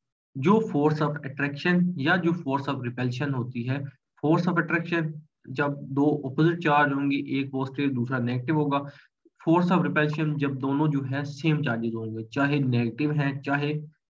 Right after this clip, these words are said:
positive हैं। तो दो point charges के दरमियान जो force of attraction या force of repulsion होती है वो क्या होती है, वो directly proportional होती है उन charges की magnitude के product के।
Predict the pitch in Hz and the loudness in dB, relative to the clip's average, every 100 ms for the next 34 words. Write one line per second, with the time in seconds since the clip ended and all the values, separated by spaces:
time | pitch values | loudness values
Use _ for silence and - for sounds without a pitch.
0 | _ 127 131 131 113 113 104 110 _ _ | _ -2 -2 -2 -4 -4 -6 -10 _ _
1 | _ _ _ _ 165 175 139 147 165 175 | _ _ _ _ 4 6 4 6 6 6
2 | 147 143 143 143 135 147 147 135 135 131 | 2 2 2 0 -2 -4 -6 -4 0 2
3 | 131 139 139 - 131 139 139 151 - 120 | 2 2 0 -2 -2 -2 -2 -6 -4 -8
4 | - 131 131 - 160 156 131 170 175 143 | -4 -4 -4 -2 -2 -2 0 2 4 2
5 | 147 147 135 - 120 123 123 127 123 113 | 2 0 -4 -4 -4 -2 -2 0 0 -2
6 | 123 117 120 135 151 - _ _ _ _ | -2 -2 0 0 -2 -8 _ _ _ _
7 | _ _ 147 165 165 180 175 175 170 175 | _ _ 2 2 6 4 6 4 2 0
8 | - _ _ _ _ 139 170 220 160 147 | -10 _ _ _ _ 2 6 6 6 4
9 | 151 180 226 226 160 151 151 151 143 139 | 4 4 2 2 -2 0 -2 0 0 0
10 | 139 147 147 151 160 147 151 156 151 139 | -2 -2 -2 0 -2 -2 2 2 0 2
11 | 131 135 160 156 160 139 135 131 127 147 | 2 4 -2 -2 -4 -2 -2 -2 -4 -8
12 | 143 - 208 - 165 160 135 - 113 104 | -8 -2 -2 2 4 4 2 -2 -6 -6